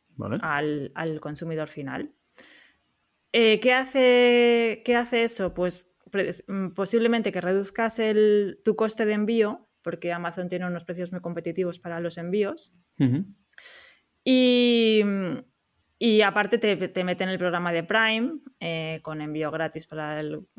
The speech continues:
Speaker 2: consumidor.
Speaker 1: Sí, tiene
Speaker 2: Mm,
Speaker 1: incentivos
Speaker 2: incluso
Speaker 1: ahí, ¿no? Te da como incentivos, ¿no?
Speaker 2: Te da
Speaker 1: Pero claro,
Speaker 2: incentivos.
Speaker 1: eso, ese almacenamiento cuesta dinero también, claro, ¿no?
Speaker 2: Claro, eh, te cuesta, por un lado, lo que es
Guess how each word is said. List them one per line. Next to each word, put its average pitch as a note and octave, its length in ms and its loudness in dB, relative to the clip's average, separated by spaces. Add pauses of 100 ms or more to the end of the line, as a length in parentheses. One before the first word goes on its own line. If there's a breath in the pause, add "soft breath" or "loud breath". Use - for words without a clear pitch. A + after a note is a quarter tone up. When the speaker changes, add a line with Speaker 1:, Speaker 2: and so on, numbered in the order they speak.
(240)
Speaker 2:
consumidor. A3 1000 -2 (560 soft breath)
Speaker 1:
Sí, - 180 2
tiene C3 160 4
Speaker 2:
Mm, - 20 4
Speaker 1:
incentivos A#2 460 2
Speaker 2:
incluso A2 120 0
Speaker 1:
ahí, A2 40 2
¿no? C3+ 180 2
Te B2 100 2
da A#2+ 100 4
como B2+ 180 2
incentivos, A2 500 2
¿no? - 180 -2 (120 loud breath)
Speaker 2:
Te G3 60 2
da F#3+ 60 6 (100)
Speaker 1:
Pero - 120 4
claro, D3+ 180 6
Speaker 2:
incentivos. C#3 80 4
Speaker 1:
eso, D#3 220 4
ese D3+ 180 4
almacenamiento D3+ 800 2 (180)
cuesta C#3+ 300 2
dinero A2+ 260 0
también, A2+ 320 2
claro, A#2+ 260 -2
¿no? - 200 -8 (600 loud breath)
Speaker 2:
Claro, F#3 400 0
eh, G3+ 340 4
te G3+ 100 0
cuesta, B3+ 600 0 (260)
por F3+ 140 -2
un F#3+ 140 -2
lado, G3 280 2
lo D#3+ 140 0
que G3 200 0
es - 280 -4